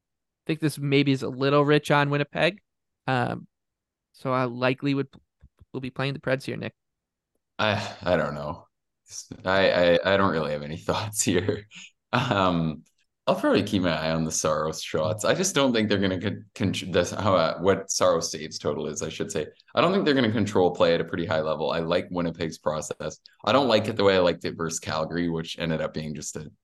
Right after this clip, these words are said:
Speaker 2: complete tap in. But the, I just don't, I don't think the Preds are gonna, like,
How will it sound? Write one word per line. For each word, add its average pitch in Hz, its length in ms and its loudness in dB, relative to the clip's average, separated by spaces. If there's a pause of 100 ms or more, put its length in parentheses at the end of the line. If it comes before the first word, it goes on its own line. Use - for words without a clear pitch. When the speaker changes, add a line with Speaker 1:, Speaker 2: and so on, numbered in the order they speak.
Speaker 2:
complete 76 440 -6
tap 78 300 -6
in. 82 320 -2
But 80 340 0 (640)
the, 80 600 0 (440)
I 110 80 -2
just 160 220 -4
don't, 196 280 -4 (200)
I 98 80 -4
don't 160 280 -4
think - 360 -4
the - 80 -12
Preds 92 340 2
are 87 80 2
gonna, 82 320 0
like, 76 220 -6